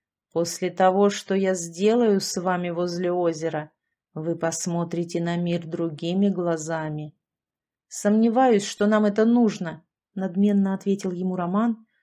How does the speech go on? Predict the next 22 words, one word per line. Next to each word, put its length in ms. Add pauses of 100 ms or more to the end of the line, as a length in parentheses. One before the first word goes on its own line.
(180)
и 100
колдун 500
зло 500
рассмеялся. 880 (540)
«А 180
ты 280
не 120
сомневайся. 1300 (560)
Вы 260
уже 360
убедились, 800
что 180
я 240
сильней 680
вас 400
обоих? 720 (560)
Когда 540
вы 160
повернетесь 920
в 140
другую 680
сторону, 920